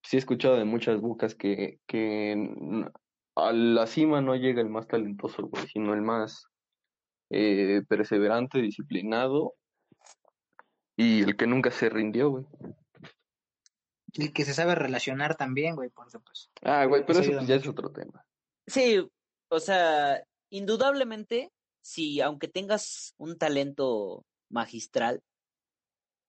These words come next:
Speaker 3: eh, como dice José, lo, si te, si lo vas dejando, si te empiezas a meter con esto de los vicios, voy a meter el ejemplo del señor Maradona. <laughs>
Speaker 1: Nah, pero pues, güey, sí
Speaker 2: Grande.
Speaker 1: llegó.
Speaker 2: Ídolo.
Speaker 3: O sea, llegó muy lejos,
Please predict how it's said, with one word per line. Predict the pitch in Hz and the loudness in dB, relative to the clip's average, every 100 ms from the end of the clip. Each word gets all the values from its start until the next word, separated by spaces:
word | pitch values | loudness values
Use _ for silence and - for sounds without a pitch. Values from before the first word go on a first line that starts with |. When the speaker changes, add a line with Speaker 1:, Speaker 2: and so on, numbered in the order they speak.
| - | 0
Speaker 3:
eh, | 147 143 139 135 135 | 4 6 6 4 2
como | 147 147 | -4 -6
dice | 156 175 | -8 -10
José, | 156 143 139 | -12 -10 -10
lo, | 131 | -10
si | 139 | -12
te, | - 139 127 120 113 _ _ _ | -6 -4 -2 -4 -6 _ _ _
si | - 135 139 | -10 -8 0
lo | 143 | 2
vas | 151 170 | 4 0
dejando, | 170 147 127 127 131 131 127 127 123 | -4 -6 -4 -4 -4 -4 -2 -4 -6
si | - 110 110 | -10 -18 -16
te | 110 | -12
empiezas | 107 135 131 | -8 -6 -6
a | 113 | -8
meter | 107 113 | -8 -10
con | 113 120 | -8 -12
esto | 113 | -6
de | 117 | -6
los | 101 | -6
vicios, | 120 123 _ - _ - | -10 -14 _ -20 _ 0
voy | - | 2
a | - | 2
meter | 160 151 170 | -4 -4 -2
el | 160 139 | -2 -4
ejemplo | 127 151 151 131 | -8 -10 -8 -6
del | 120 | -6
señor | 117 123 139 135 | -8 -10 -10 -8
Maradona. | 117 113 123 131 131 135 _ _ _ - - - _ - | -8 -6 -8 -10 -12 -16 _ _ _ -20 -20 -20 _ -8
<laughs> | 185 185 180 - _ _ _ - 170 _ - - | -6 -4 -6 -8 _ _ _ -16 -16 _ -8 -2
Speaker 1:
Nah, | 135 117 | -2 0
pero | 107 | -4
pues, | 101 143 | -6 -12
güey, | 143 | 0
sí | 139 | 4
Speaker 2:
Grande. | 139 151 165 | 4 6 4
Speaker 1:
llegó. | 151 113 135 147 120 104 - - - | 4 4 4 4 4 0 -6 -16 2
Speaker 2:
Ídolo. | 180 185 175 | 4 4 2
Speaker 3:
O | 151 | 0
sea, | 175 | 2
llegó | 180 190 415 | 2 2 0
muy | 277 | -2
lejos, | 143 165 233 135 107 - | 0 -2 -4 -10 -12 -16